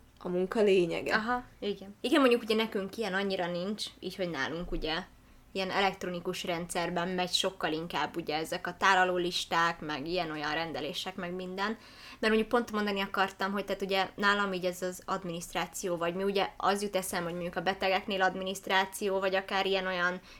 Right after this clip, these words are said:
Speaker 2: kérdőívkitöltés, vagy
Speaker 1: Mhm.
Speaker 2: ilyesmi, mondjuk nekem azzal nincs gondom, tehát én azon egész,
Speaker 1: Aha.
Speaker 2: egészen szeretek így el, eltötyögni,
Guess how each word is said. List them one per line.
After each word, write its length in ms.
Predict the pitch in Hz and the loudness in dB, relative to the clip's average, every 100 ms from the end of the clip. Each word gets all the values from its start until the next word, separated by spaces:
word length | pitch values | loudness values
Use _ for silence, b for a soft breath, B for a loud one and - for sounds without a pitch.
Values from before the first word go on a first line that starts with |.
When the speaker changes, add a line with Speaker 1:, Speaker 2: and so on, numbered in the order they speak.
| - | 2
Speaker 2:
kérdőívkitöltés, 1040 | 226 220 214 214 - 214 220 214 220 - | 2 6 4 2 -2 -2 -2 0 -2 0
vagy 100 | 226 | 2
Speaker 1:
Mhm. 80 | 226 | 4
Speaker 2:
ilyesmi, 260 | 208 214 | 2 2
mondjuk 200 | 202 196 | 0 0
nekem 320 | 202 208 240 214 | 0 0 2 2
azzal 260 | 208 196 | 2 0
nincs 260 | 185 180 - | -2 -4 -4
gondom, 300 | 180 185 202 | -4 -2 -4
tehát 180 | 196 202 | -2 0
én 80 | |
azon 200 | 208 208 | 0 0
egész, 320 | 202 202 180 - | -2 -2 -4 -4
Speaker 1:
Aha. 220 | - 269 254 | 2 4 4
Speaker 2:
egészen 420 | 226 202 196 180 | 4 2 0 -4
szeretek 480 | - 180 185 180 180 | -2 -4 -6 -4 -2
így 160 | 175 | 0
el, 300 | 180 165 175 - B B B B B | 4 4 2 -4 B B B B B
eltötyögni, 880 | - 190 185 185 190 202 196 214 240 | 2 2 2 -4 -2 -2 0 0 0